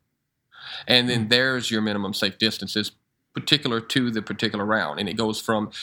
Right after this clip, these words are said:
Speaker 1: you know, twenty-one feet minimum, uh, all the way up to thirty yards between, you know, depending on what you're firing, maybe even more, and depending on the weapon, of course. So that's the distances of how you operate with a blank round.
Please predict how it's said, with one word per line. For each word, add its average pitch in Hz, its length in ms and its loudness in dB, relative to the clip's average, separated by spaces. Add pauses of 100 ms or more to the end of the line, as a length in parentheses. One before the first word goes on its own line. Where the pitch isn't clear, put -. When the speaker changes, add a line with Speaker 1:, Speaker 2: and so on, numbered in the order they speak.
(180)
Speaker 1:
you 104 60 0
know, 98 100 0
twenty-one 127 400 0
feet 117 340 -2
minimum, 127 580 0 (140)
uh, 110 40 -2
all 110 400 0
the 120 60 -4
way 117 160 -2
up 113 220 -4
to 101 300 -2 (180)
thirty 117 220 2
yards 104 600 -2
between, 107 580 -4
you 104 100 -2
know, 98 140 -2
depending 104 280 -2
on 98 100 -4
what - 180 -6
you're - 60 -10
firing, 87 440 -2
maybe 104 220 -4
even 95 200 -4
more, 90 440 -6 (520)
and 110 240 4
depending 98 280 -2
on 92 180 -4
the 101 80 -2
weapon, 95 300 -4
of - 100 -14
course. - 400 -6 (360)
So 127 540 2
that's 131 540 2 (200)
the 117 160 2
distances 113 760 0
of 107 100 -8
how 110 160 2
you 104 420 -4
operate 110 400 -2
with 110 160 -8
a 101 200 -4 (200)
blank 110 300 -2
round. 101 360 -2